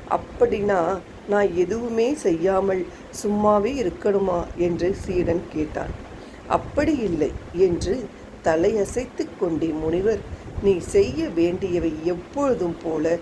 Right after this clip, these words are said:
செய்து கொண்டே இரு, ஆனால் அதன் பலனை பற்றி கவலைப்படாதே" என்று தான் கூற வருகிறேன். ஒரு விதை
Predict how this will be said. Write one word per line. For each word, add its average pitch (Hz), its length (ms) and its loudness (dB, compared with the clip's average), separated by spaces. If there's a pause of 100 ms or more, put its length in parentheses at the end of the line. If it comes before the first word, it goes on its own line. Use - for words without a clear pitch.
(260)
செய்து 214 500 2
கொண்டே 208 540 0
இரு, 156 200 -2 (400)
ஆனால் 175 600 2 (260)
அதன் 170 440 0
பலனை 240 400 2 (140)
பற்றி - 340 -2 (140)
கவலைப்படாதே" 156 920 -2 (460)
என்று 175 460 4
தான் 233 300 2
கூற 170 240 4
வருகிறேன். 156 500 -2 (560)
ஒரு 392 400 6
விதை 196 360 -2